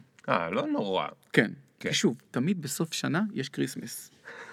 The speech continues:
Speaker 2: <laughs> כריסמס אתה יכול לעשות הכל, הכל.
Speaker 1: אוקיי. אמ, טוב, אז אמרנו eBay, אמרנו אמזון, ומה השלישי?
Speaker 2: אז זהו, אז אחרי ש-, שיש את המותג הזה, שבנית מותג, מותג סכינים, מותג יינות,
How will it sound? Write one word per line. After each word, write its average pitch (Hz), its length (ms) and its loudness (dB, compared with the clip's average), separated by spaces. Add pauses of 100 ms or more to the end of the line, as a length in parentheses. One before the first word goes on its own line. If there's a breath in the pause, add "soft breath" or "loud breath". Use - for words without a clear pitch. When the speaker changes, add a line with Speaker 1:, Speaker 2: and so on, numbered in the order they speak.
(140 loud breath)
Speaker 2:
<laughs> 160 600 0
כריסמס 214 400 4
אתה 175 120 4
יכול - 180 4
לעשות 175 360 4
הכל, 135 400 4 (140)
הכל. 139 320 6 (1000 loud breath)
Speaker 1:
אוקיי. 71 420 0 (420 loud breath)
אמ, 101 60 0 (1500)
טוב, 82 220 0
אז 101 160 -2
אמרנו 127 300 6
eBay, 123 240 4
אמרנו 113 340 4
אמזון, 123 340 2
ומה 107 320 4
השלישי? 104 460 -4 (1040 loud breath)
Speaker 2:
אז 143 120 8
זהו, 120 120 6
אז 117 100 -2
אחרי - 180 0
ש-, 226 100 2 (300)
שיש 147 260 2
את - 60 4
המותג 135 500 6
הזה, 101 220 0
שבנית 117 380 2
מותג, 110 320 2
מותג 104 180 -4
סכינים, 123 440 2
מותג 110 260 0
יינות, 123 440 2